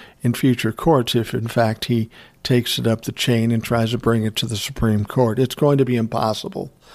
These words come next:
for them to overturn it based on what that judge said.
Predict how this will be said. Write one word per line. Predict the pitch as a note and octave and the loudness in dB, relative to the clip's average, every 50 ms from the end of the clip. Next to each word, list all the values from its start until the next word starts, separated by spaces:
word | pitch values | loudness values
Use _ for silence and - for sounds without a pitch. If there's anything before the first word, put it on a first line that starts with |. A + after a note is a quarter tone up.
| - - - - - - | -20 -20 -20 -20 -20 -14
for | - - C3+ B2+ B2+ | -4 0 2 2 2
them | A#2+ B2+ A#2 A2 A2+ A#2 A2+ | 2 2 2 2 0 0 -2
to | - - A#2+ A#2 - | -4 -2 -2 -2 0
overturn | - B2 B2 A#2+ B2 A2+ - - - D3+ D3 C3 A#2+ | 2 0 2 2 0 -4 -4 -2 0 2 2 2 2
it | A2 G#2+ - - - | 2 0 -4 -4 0
based | B2+ B2 A#2+ A2 - - | 2 2 2 2 0 0
on | A#2+ A2+ A2+ | 0 2 2
what | A2 A2+ A#2 - - | 2 2 2 2 2
that | B2+ A#2+ A#2 A2 - | 2 2 2 0 -2
judge | - - A#2+ A#2 A2 G#2+ A2 - - - - | -2 2 2 2 2 2 -2 -2 0 0 0
said. | - - - D3 C#3 A#2 A2 A#2 - | 0 -2 -2 -2 0 -2 -2 -4 -6